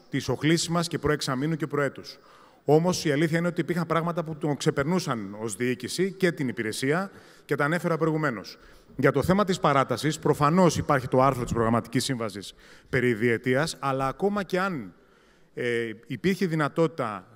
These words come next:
να υπάρχει ένα περιθώριο πέραν της διετίας, εγώ θα ήμουν αρνητικός. Γιατί θα πρέπει να κριθεί και η εγρήγορση του Δήμου και των υπηρεσιών του την επόμενη διετία. Και δεν αφορά προσωπικά αυτό το Δήμαρχο ή τη διοίκηση ή την κυρία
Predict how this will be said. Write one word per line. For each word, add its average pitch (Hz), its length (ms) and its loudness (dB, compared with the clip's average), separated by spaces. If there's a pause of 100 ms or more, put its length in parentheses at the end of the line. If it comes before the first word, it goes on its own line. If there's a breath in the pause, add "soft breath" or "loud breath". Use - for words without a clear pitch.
να 123 200 -2 (880)
υπάρχει 147 380 -6
ένα 165 160 -4
περιθώριο 147 440 -2
πέραν 156 220 -4
της 113 80 -12
διετίας, 123 360 -4
εγώ 165 200 -2
θα 190 100 -2
ήμουν 190 180 -2
αρνητικός. 156 680 -2 (720 soft breath)
Γιατί 156 720 2
θα 143 100 -4
πρέπει 180 240 -2
να 190 180 -2
κριθεί 185 1080 -4 (500 soft breath)
και 151 140 -2
η 147 60 4
εγρήγορση 180 500 0
του 151 100 0
Δήμου 180 180 2
και 175 80 -2
των 180 120 0
υπηρεσιών 170 460 0
του 92 260 -8 (460)
την 131 140 -2
επόμενη 113 320 -2
διετία. 95 520 -8
Και 131 120 -4
δεν 139 120 -2
αφορά 143 240 -4
προσωπικά 120 380 -10
αυτό 107 200 -10
το 107 100 -8
Δήμαρχο 110 340 -6
ή - 20 -2
τη 117 120 -6
διοίκηση 113 400 -6
ή 123 80 -6
την 117 140 -10
κυρία 113 440 -6